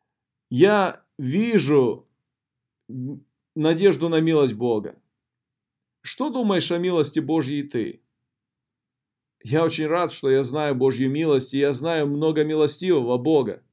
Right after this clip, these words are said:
В Библии очень много сказано о милости Божьей.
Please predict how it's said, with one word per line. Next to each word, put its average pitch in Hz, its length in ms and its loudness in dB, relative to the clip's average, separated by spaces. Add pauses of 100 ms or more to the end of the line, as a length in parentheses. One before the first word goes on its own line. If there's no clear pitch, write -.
(640)
В 123 140 -4
Библии 156 420 2
очень 160 280 4
много 196 300 4
сказано 175 440 0
о 175 40 2
милости 156 420 0
Божьей. 117 440 -4